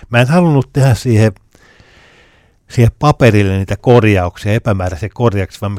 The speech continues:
kirjoitin periaatteessa uusiksi, niin jonkun kolumnin mä taisin kirjoittaa seitsemään kertaan.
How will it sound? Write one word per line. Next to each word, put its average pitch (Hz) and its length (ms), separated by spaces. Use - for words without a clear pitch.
kirjoitin 107 460
periaatteessa 117 540
uusiksi, 113 560
niin 107 360
jonkun 139 340
kolumnin 107 440
mä 98 80
taisin 113 240
kirjoittaa 113 360
seitsemään 98 680
kertaan. 90 640